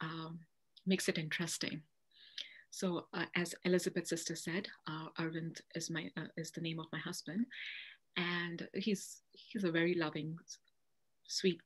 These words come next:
person, sweet soul. But, um, he has this habit, uh, or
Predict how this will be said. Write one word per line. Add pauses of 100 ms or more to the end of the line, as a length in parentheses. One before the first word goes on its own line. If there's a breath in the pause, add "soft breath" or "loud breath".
person,
sweet
soul. (680 loud breath)
But,
um, (100)
he
has
this
habit, (500)
uh, (100)
or